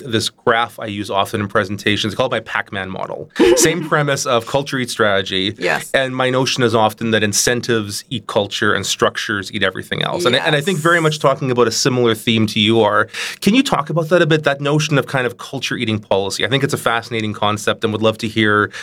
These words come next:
Speaker 1: your take on that.
Speaker 2: Maybe, maybe I'll give an example of it from the book. Um, uh, it was, it was very clear to me that that was going on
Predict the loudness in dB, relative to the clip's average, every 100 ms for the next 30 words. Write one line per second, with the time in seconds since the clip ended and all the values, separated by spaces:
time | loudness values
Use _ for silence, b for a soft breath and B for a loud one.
0 | B 0 0 0 -2 -2 -4 -4 -6 -6
1 | -10 _ _ _ b b b 4 4 4
2 | 2 2 2 4 4 2 0 -2 -2 -2
3 | -2 -2 0 -2 -2 -4 -4 -2 0 2
4 | 2 0 -4 -4 0 2 2 2 0 -6
5 | b b b b b _ 0 2 2 0
6 | -4 -10 -20 _ _ _ _ -6 -4 -4
7 | -4 -4 -2 2 2 2 0 0 2 0
8 | 0 -2 -2 -6 -10 -8 -4 -2 -2 -2
9 | -2 0 -2 -6